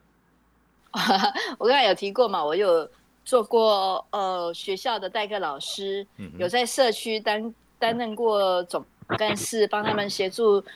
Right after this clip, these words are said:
Speaker 1: 呃，去争取一些经费哈。
Speaker 2: 嗯。
Speaker 1: 然后后来就，呃，之后就是开，开好粮食堂嘛哈。
Speaker 2: 是。
Speaker 1: 那好粮食堂这个过程中呢，当然还有，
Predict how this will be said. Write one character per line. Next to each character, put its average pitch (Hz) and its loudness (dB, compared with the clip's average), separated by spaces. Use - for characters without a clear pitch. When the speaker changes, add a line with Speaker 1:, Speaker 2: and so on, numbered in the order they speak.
Speaker 1:
呃， 180 -2
去 233 -4
争 233 6
取 226 0
一 170 2
些 202 2
经 196 -2
费 165 4
哈。 185 0
Speaker 2:
嗯。 85 -12
Speaker 1:
然 214 0
后 233 0
后 277 2
来 185 2
就， 196 -4
呃， 165 -4
之 247 0
后 262 0
就 247 2
是 233 -6
开， 202 -2
开 214 -4
好 185 -4
粮 143 -8
食 - -8
堂 170 -6
嘛 127 -4
哈。 160 -2
Speaker 2:
是。 87 -8
Speaker 1:
那 254 2
好 254 2
粮 208 0
食 262 -6
堂 226 -2
这 262 2
个 254 4
过 247 0
程 202 -8
中 226 -2
呢， 226 -6
当 233 -2
然 185 -4
还 185 -6
有， 190 -4